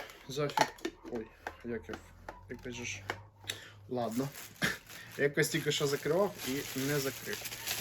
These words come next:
Так, добре. Така штука також, я думаю, грошей може коштувати. Нема тут ціни? Ага, чотирнадцять дев'яносто дев'ять. Чотирнадцять дев'яносто дев'ять, шістсот гривень. Нормально.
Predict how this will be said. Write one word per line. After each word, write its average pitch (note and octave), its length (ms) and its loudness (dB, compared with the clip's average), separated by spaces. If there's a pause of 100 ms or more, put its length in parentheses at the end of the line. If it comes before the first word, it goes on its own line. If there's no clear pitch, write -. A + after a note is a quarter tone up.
(160)
Так, B2+ 260 6
добре. G3 320 10 (560)
Така - 280 2
штука E3 440 4 (240)
також, C#3 440 4 (160)
я C3 120 6
думаю, C#3+ 320 4
грошей C3+ 380 2
може B2 260 4 (100)
коштувати. - 460 0
Нема D3 320 4
тут C3+ 140 -2
ціни? A#2+ 260 -2 (1500)
Ага, B2+ 280 2
чотирнадцять G3+ 440 8
дев'яносто D3+ 380 2
дев'ять. A#2 340 0 (520)
Чотирнадцять C3 400 0
дев'яносто C3+ 300 -2
дев'ять, G#3 220 6
шістсот G3+ 260 2
гривень. F#3+ 220 6 (340)
Нормально. C#4 260 0